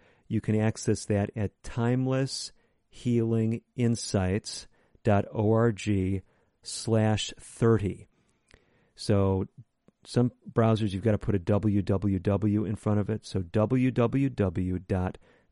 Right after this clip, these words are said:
timeless healing insights dot org slash the number thirty, three zero. And that will take you where you can sign up for this free thirty-day program. Every day, a short six-minute video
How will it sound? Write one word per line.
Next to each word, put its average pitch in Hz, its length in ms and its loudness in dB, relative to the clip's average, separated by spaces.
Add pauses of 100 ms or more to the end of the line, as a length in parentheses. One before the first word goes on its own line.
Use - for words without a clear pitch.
timeless 127 840 0 (400)
healing 110 760 2 (400)
insights 120 840 0 (320)
dot 98 260 0
org 101 760 0 (260)
slash 110 720 -2
the 104 160 -2
number 107 380 2
thirty, 92 560 0
three 110 340 0
zero. 95 580 -2 (580)
And 107 120 0
that 113 100 0
will 120 80 0
take 117 320 0
you 117 80 2
where 107 140 0
you 104 100 0
can 95 340 -4
sign 113 380 0
up 110 180 0
for - 120 -6
this 95 180 -4
free 104 240 0
thirty-day 98 440 0
program. 104 600 -2 (380)
Every 113 260 2
day, 104 200 2
a 98 60 0
short - 380 -2
six-minute 107 640 -6
video 95 480 -4